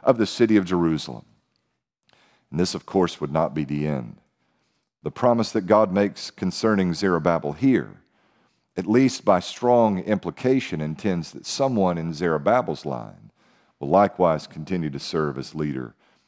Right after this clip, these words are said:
within the nation of Israel. The unfortunate reality is that often Israel missed the mark.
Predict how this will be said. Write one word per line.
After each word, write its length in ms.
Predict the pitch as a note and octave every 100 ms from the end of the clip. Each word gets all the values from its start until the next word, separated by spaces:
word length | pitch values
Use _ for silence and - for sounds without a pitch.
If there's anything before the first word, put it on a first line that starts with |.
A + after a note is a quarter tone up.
| _ -
within 280 | C#2 D#2
the 60 | C#2+
nation 400 | C#2 C#2 - B1+
of 100 | A#1+
Israel. 460 | B1+ - A#1 G#1+ _ _ _ _ _ _ _ _ _ _ _
The 120 | A#2
unfortunate 640 | C#3 B2 D3 D3 - B2 A2
reality 640 | A#2 A#2 A#2 B2 A2+ G#2
is 140 | G#2 -
that 120 | G2
often 400 | G2+ A2+ - F#2+
Israel 480 | G2 G#2 F#2+ F2+ F2+
missed 300 | F#2+ F#2+ -
the 80 |
mark. 480 | F2 F#2 E2+ D2+ -